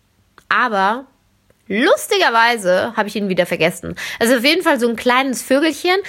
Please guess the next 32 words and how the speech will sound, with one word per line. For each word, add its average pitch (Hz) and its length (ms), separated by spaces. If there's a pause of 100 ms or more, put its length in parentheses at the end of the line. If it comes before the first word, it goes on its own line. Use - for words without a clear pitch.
(160)
voll 233 580 (120)
süß 190 420
sieht 160 200
es 170 140
aus. 190 380 (180)
Es - 100
kann 277 160
sich 269 200
aufplustern, 269 640
plustern 285 420
und 220 120
sieht 226 160
dann 202 160
eigentlich 214 380
aus, 214 180
als 185 160
wäre 196 120
es 202 140
zu 202 120
dick 254 340
zum 214 180
Fliegen 220 580 (280)
und 220 200
hat 269 140
einen 262 100
Schnurrbart. 220 720 (320)
Der 226 140
Vogel 277 580
hat 247 140 (100)
einfach 240 500 (120)
ein 226 160
Schnurrbart. 190 720